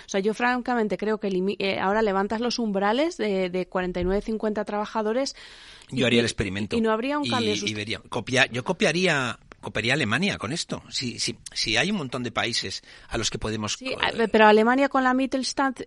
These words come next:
Speaker 1: eh, es que es algo que viene desde
Speaker 2: Claro, de
Speaker 1: hace
Speaker 2: antes.
Speaker 1: décadas, eh.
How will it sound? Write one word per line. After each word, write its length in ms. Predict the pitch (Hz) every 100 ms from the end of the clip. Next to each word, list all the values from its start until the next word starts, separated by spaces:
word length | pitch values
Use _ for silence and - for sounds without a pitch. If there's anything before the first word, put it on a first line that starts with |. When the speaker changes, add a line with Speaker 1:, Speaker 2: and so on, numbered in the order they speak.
| -
Speaker 1:
eh, 140 | -
es 140 | 208 -
que 80 | 240
es 100 | 262
algo 260 | 240 240
que 120 | 240 202
viene 540 | 214 233 254 247 -
desde 480 | 202 185 180 190 190
Speaker 2:
Claro, 160 | 202 208
de 80 |
Speaker 1:
hace 100 | - 254
Speaker 2:
antes. 360 | 202 - 180
Speaker 1:
décadas, 720 | 208 202 185 175 165 160 - 190
eh. 380 | 190 185 185